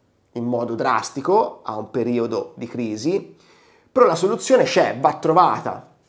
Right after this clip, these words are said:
La mia soluzione, che magari non conta niente, però mettiamola sul tavolo, potrebbe essere quella di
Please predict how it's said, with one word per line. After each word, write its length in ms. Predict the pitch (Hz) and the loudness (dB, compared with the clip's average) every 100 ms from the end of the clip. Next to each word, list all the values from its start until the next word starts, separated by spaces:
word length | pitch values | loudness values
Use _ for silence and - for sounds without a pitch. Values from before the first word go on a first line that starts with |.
| _ _ _ _ | _ _ _ _
La 120 | - 127 | -10 -2
mia 260 | 190 170 | 2 2
soluzione, 840 | - 135 139 - 202 208 185 - - _ | 0 -6 -8 2 4 4 2 -2 -12 _
che 120 | _ 107 | _ -12
magari 420 | 110 127 123 - | -2 0 0 -4
non 180 | 104 101 | -10 -6
conta 280 | 123 120 | -4 -2
niente, 720 | 113 135 107 98 131 147 - - _ _ _ _ | -2 -2 -4 -4 -4 -4 -6 -20 _ _ _ _
però 460 | 208 127 - - _ _ | 4 4 0 -14 _ _
mettiamola 520 | 156 - 262 247 160 | -6 2 4 6 4
sul 240 | 143 127 | 0 -4
tavolo, 360 | - 69 - - | -4 -4 -6 -10
potrebbe 380 | - 202 170 160 | -6 -4 0 -2
essere 280 | 165 151 | 0 -4
quella 220 | 147 165 147 | 0 0 2
di 340 | 139 139 - | 0 -4 -10